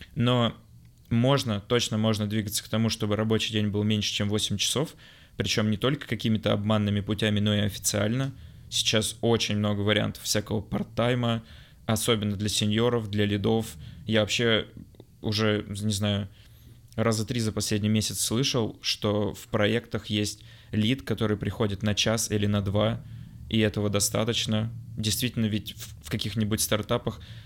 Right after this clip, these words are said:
там тимлидство больше, чем на час в день, а, оно и не нужно.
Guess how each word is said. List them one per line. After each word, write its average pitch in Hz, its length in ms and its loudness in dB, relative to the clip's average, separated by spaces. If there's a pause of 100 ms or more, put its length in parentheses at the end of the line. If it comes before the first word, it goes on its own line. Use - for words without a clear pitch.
(160)
там 107 260 2
тимлидство 113 600 2
больше, 107 280 2
чем 110 160 0
на 110 100 4
час 107 220 0
в 101 40 -6
день, 110 220 2
а, - 80 -4 (180)
оно 107 200 2
и 107 100 4
не 107 100 2
нужно. 107 400 -2